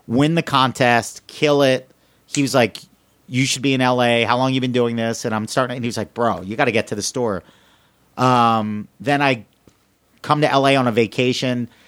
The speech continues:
Damon Wayans, I meet him at the Improv, and he's like, "You are gonna make it."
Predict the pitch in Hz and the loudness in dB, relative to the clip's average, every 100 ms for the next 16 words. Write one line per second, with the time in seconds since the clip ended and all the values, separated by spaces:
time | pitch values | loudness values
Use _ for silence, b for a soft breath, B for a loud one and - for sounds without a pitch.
0 | B - 135 127 123 120 120 120 123 117 | B -2 2 4 4 4 4 4 0 -2
1 | 107 110 120 113 117 113 107 113 113 110 | -2 -2 -2 -2 -2 -4 0 2 2 -2
2 | 101 107 - 107 113 120 120 113 110 101 | -4 -4 -6 -4 2 4 6 4 0 -4
3 | - _ - - 110 104 98 98 - _ | -16 _ -10 0 2 4 2 -2 -8 _
4 | _ _ _ _ 123 110 107 104 113 107 | _ _ _ _ 2 2 2 2 0 -4